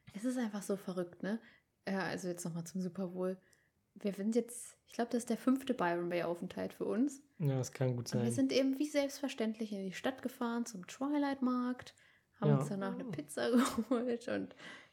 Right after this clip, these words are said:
Speaker 1: man kennt so die Wege, man kennt, wir haben sogar jemanden getroffen in der Stadt,
Speaker 2: Ja.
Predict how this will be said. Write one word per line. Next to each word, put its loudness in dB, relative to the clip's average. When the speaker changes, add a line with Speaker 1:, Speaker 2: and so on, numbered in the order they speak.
Speaker 1:
man 4
kennt 6
so 4
die 4
Wege, 8
man 0
kennt, -4
wir 2
haben 8
sogar 8
jemanden 10
getroffen 2
in -2
der 0
Stadt, -2
Speaker 2:
Ja. 8